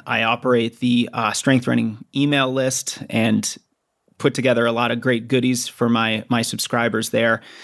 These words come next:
And of course, I'm a running coach, and I do a lot of writing as well, currently contributing to the Life Hacker blog and also Trail Runner magazine with some monthly articles. So yeah, I do contribute in a lot of different <laughs> ways to the running community, but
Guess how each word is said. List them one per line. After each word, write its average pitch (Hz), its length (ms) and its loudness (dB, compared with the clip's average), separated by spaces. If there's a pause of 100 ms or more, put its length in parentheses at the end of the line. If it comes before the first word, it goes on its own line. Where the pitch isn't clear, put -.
(160)
And 156 100 0
of 180 80 -2
course, 202 200 0
I'm 190 80 0
a 170 60 2
running 185 200 2
coach, - 360 -6 (240)
and 120 240 4
I 123 140 0
do 131 160 2
a - 20 4
lot 123 180 2
of 117 120 -2
writing 123 340 2
as 117 140 -4
well, 123 480 0
currently 127 360 2
contributing 123 640 2
to 120 480 0 (360)
the 117 100 0
Life 127 260 0
Hacker 131 400 0
blog 123 560 0 (160)
and 120 180 2
also 120 760 0
Trail 131 340 0
Runner 120 220 0
magazine 107 640 -2
with 117 240 0
some 107 480 0
monthly 123 400 2
articles. 113 540 -2 (400)
So - 140 -6
yeah, 185 280 2
I 147 140 2
do 170 240 -2
contribute 165 720 2
in 131 140 0
a 127 60 2
lot 139 320 2
of 156 140 -2
different 131 360 0
<laughs> - 20 -6
ways 135 500 0
to 143 240 2
the 120 100 -2
running 135 300 2
community, 139 640 0
but 123 340 0